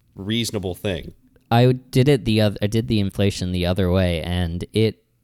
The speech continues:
Speaker 2: six hundred nineteen dollars is three hundred and twenty dollars.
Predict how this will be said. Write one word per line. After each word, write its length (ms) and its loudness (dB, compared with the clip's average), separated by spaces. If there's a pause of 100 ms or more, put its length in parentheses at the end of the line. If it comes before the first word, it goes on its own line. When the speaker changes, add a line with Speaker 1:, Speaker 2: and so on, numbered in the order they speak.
Speaker 2:
six 240 -2
hundred 240 0
nineteen 320 2
dollars 500 4
is 460 2
three 300 2
hundred 340 0
and 160 -2
twenty 340 -2
dollars. 580 -6